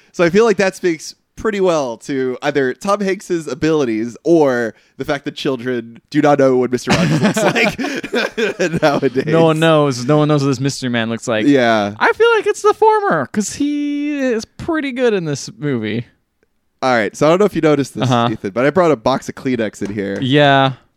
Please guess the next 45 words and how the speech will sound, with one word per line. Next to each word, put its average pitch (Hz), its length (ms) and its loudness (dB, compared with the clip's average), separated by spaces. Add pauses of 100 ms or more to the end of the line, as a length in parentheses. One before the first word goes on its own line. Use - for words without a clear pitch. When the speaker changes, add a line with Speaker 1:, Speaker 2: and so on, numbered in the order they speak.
(120)
Speaker 1:
I 165 160 2
cried 139 680 0
<laughs> - 20 -14
during 135 300 -2
this 123 200 0
movie 110 360 0 (120)
a 117 40 -4
lot. 117 540 -2
Speaker 2:
This 151 220 -2
whole 175 200 4
movie 156 280 2
was 127 200 0
just 139 360 -2
im-, 165 360 0
almost 202 580 2
immediately. 165 1120 0 (100)
I 160 100 0
don't 233 140 -4
know 208 160 2
if 170 60 -2
this 165 240 -2
movie 170 160 0
was 147 100 -2
just 143 140 -4
hyper-targeted 135 840 2
at, 127 180 2
like, 107 320 -2
us. 110 560 -2
Speaker 1:
Us. - 20 -20 (580)
I 196 100 2
was 202 100 4
about 160 220 6
to 135 60 4
Speaker 2:
God. 190 140 2
Speaker 1:
ask - 60 -2
you, 135 120 4
did 170 260 -2
you 220 140 6
grow 196 240 4
up - 100 -4
watching 160 300 2
Mister 147 220 0
Rogers? 143 360 2
Speaker 2:
Oh, 165 40 4
yeah. 101 260 0